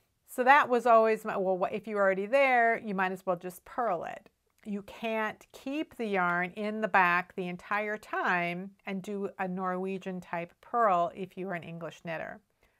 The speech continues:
So what you can do though, is you can do a yarn over. You can do a yarn over, so now you still have your hand in the back like you would if you were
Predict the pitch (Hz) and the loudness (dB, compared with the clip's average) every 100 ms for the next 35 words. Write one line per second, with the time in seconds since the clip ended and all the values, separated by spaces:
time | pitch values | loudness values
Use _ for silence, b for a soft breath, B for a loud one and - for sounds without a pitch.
0 | - 247 233 240 277 269 302 - - 370 | 0 2 2 4 6 6 2 -2 -6 -4
1 | 403 330 202 180 165 165 180 247 233 277 | -2 0 0 2 4 2 0 -4 -2 -2
2 | 285 311 214 202 226 233 302 392 262 143 | -2 -4 -2 0 2 4 4 2 -2 -4
3 | - - - 190 190 190 214 277 226 185 | -8 -16 -14 -12 -10 -6 -6 -4 0 0
4 | 180 180 175 208 214 208 185 180 190 202 | 2 -2 -2 -4 -8 -6 -2 -2 -2 -6
5 | 196 - 202 208 185 180 170 170 185 180 | -8 -4 -4 -4 -6 -6 -6 -6 -8 -2
6 | 151 151 185 180 160 175 165 160 170 - | 0 2 -2 -8 -8 -10 -6 -6 -8 -10
7 | 165 170 175 175 | -6 -2 -2 -4